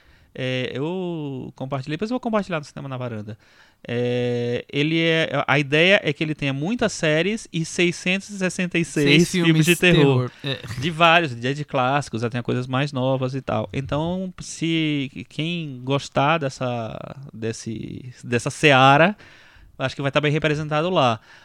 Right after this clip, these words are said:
Speaker 1: Mas é triste, né? Eu acho que a gente podia criar uma, o Varanda Flix pra poder
Speaker 2: Pronto, tá resolvido.
Speaker 1: só clássicos.
Speaker 2: Só com Cinematecas da Varanda.
Speaker 1: Só que não temos Cinematecas da Varanda, boa.
Speaker 2: Thiago, o Ricardo Rocha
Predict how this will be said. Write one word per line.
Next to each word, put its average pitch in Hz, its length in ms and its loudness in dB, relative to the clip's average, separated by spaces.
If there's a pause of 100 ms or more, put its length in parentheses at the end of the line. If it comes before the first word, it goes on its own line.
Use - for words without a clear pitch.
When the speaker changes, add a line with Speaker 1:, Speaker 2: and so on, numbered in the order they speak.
(120)
Speaker 1:
Mas 156 440 0
é 202 80 4
triste, 233 440 -2
né? 185 180 -2
Eu 196 80 0
acho 185 200 0
que - 40 -4
a 196 40 -4
gente 202 180 -6
podia 208 220 -4
criar 202 180 0
uma, 202 480 -4
o 160 180 -2
Varanda 170 680 0
Flix - 440 -6
pra 175 180 -4
poder 170 240 0
Speaker 2:
Pronto, 170 320 4
tá 160 60 4
resolvido. 196 460 4
Speaker 1:
só 208 60 4
clássicos. 170 420 4
Speaker 2:
Só - 80 -6
com - 60 -4
Cinematecas 233 340 -6
da 214 80 -4
Varanda. 147 440 0
Speaker 1:
Só 185 260 2
que - 100 -6
não 233 100 0
temos 220 200 -4
Cinematecas 175 500 -2
da 165 60 0
Varanda, 123 280 -2
boa. 123 240 -10 (720)
Speaker 2:
Thiago, 233 300 4
o 240 140 2
Ricardo 254 360 4
Rocha 185 600 4